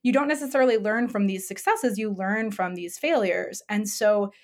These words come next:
if you're just so caught up in, "I have to get my systems exactly right and my process is exactly right, and I'm not ready to take on a client until this is exactly right," you're gonna miss out. One, you're gonna miss out on some money and growing your clientele or growing your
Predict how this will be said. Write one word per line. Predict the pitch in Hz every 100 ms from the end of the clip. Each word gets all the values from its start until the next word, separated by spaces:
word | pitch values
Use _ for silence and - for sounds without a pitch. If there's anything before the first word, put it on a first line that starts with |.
| _ _
if | 233
you're | 254
just | 254 302 - -
so | 285
caught | 285 277
up | 254 214
in, |
"I | 202
have | - 240
to | 247
get | 277
my | 254
systems | 240 - 202 208 196
exactly | 180 190 202 247
right | 190 180 180
and | 180
my | 170
process | - - 226 247 208
is | 196
exactly | 202 196 190 202
right, | 190 185
and | 185
I'm | 180
not | 190 208
ready | 226
to | 214
take | 190 - 196
on | 185
a | 175
client | - - 196 180 180 _ _ _ _
until | 190 196 - 339
this | 349 254
is | 202
exactly | 180 185 180 180 170
right," | 165 165 165 _ _ _ _ _ - -
you're | 233
gonna | 226 240
miss | 214 208
out. | 175
One, | 196 285
you're | 320
gonna | 220
miss | 208
out | 196 185
on | 185
some | 170 175
money | 170 170 226 311 -
and | 185 180 175 - _ _
growing | 196 180 180
your | 175 175 _
clientele | - 175 143 175 175
or | 170
growing | - 180 175 175
your | 175 170 175